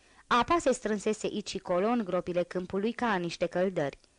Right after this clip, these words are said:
Pe alocuri, convoaiele de căruțe se înfundaseră până la osie.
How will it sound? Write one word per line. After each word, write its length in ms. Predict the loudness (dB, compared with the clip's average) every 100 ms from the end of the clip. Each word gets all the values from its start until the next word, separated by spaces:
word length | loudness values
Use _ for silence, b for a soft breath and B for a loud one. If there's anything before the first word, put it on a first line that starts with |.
| b b b
Pe 100 | 2
alocuri, 500 | 4 6 4 2 0
convoaiele 580 | 2 0 0 0 2 2
de 100 | 2
căruțe 420 | 2 0 0 0
se 180 | 0 0
înfundaseră 680 | -2 -4 -2 -2 -2 -2 -2
până 260 | -2 -2
la 160 | -2 -2
osie. 500 | -2 -4 -6 -8 -10